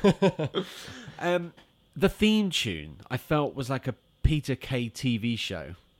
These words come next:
Speaker 1: Oh, I don't remember that. See, this is the first one I watched on our list, so I watched this about two or th-, two or three weeks ago.
Speaker 2: This was the last one I watched on this, so
Speaker 1: Uh,
Speaker 2: I
Speaker 1: so
Speaker 2: watched
Speaker 1: you're
Speaker 2: it about
Speaker 1: fresh.
Speaker 2: a week ago, maybe
Speaker 1: Fresh.
Speaker 2: within, maybe five days ago.
Speaker 1: Okay.
Speaker 2: So there was a,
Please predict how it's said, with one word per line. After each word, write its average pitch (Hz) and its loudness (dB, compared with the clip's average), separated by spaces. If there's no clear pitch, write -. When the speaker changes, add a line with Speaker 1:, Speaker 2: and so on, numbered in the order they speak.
Speaker 1:
Oh, 139 -6
I - -8
don't 101 -6
remember 120 -8
that. - -8
See, 127 -8
this 139 -6
is 143 -10
the 131 -6
first 120 -4
one 110 -4
I 104 -2
watched 98 -8
on 101 -6
our 95 -4
list, 90 -8
so 101 -4
I 104 0
watched 101 -6
this 98 -10
about 90 -10
two 98 -10
or 87 -10
th-, - -16
two 107 -10
or 90 -8
three 92 -12
weeks 92 -16
ago. - -14
Speaker 2:
This 127 -4
was 120 -8
the 123 -4
last 123 2
one 92 -6
I 92 -4
watched 92 -8
on 107 0
this, 110 0
so 110 0
Speaker 1:
Uh, 104 0
Speaker 2:
I 101 0
Speaker 1:
so 101 -4
Speaker 2:
watched 107 -2
Speaker 1:
you're 113 0
Speaker 2:
it 101 -6
about 104 -2
Speaker 1:
fresh. 90 -8
Speaker 2:
a 107 -6
week 113 -2
ago, 78 -8
maybe 123 -2
Speaker 1:
Fresh. 104 -2
Speaker 2:
within, 104 -6
maybe 117 -6
five 104 -6
days 110 -6
ago. 71 -12
Speaker 1:
Okay. 92 -6
Speaker 2:
So - -6
there 139 2
was 135 0
a, 135 0